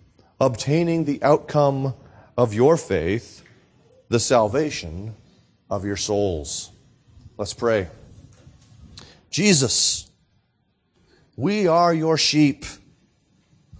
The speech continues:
the ones for whom you laid down your life, the ones for whom you took it back up again. We are your sheep who have heard your voice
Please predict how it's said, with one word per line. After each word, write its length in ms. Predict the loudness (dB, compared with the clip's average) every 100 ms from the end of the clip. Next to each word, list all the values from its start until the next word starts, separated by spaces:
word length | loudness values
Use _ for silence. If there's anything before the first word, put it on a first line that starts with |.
| _ _ -2
the 80 | 0
ones 420 | 2 2 2 -2
for 200 | 2 2
whom 420 | 4 4 2 2
you 260 | 2 2 2
laid 340 | 2 2 2
down 280 | 2 2 2
your 160 | -2 2
life, 680 | 4 4 0 -6 -16 -18 _ _ _ _ _ _ _ -6
the 80 | 0
ones 420 | 2 2 2 -2
for 260 | 2 4
whom 560 | 4 2 2 2 2 0
you 240 | 2 2
took 300 | 0 -2 -2
it 100 | -2
back 300 | 0 0 2
up 180 | -2 0
again. 540 | -4 -2 -4 -4 -8 -12 _ _ _ _ _ _ _ _ _ _
We 220 | -2 2
are 420 | 2 4 4 4 2
your 300 | 2 2 2
sheep 500 | 2 2 0 0 -8 -10 _ _ _ _ _ _ _ _ _ _ _ _ _
who 160 | 4
have 160 | 4 2
heard 400 | 0 2 2 2
your 160 | 2 0
voice 840 | 2 4 4 2 -2 -8 -10 -14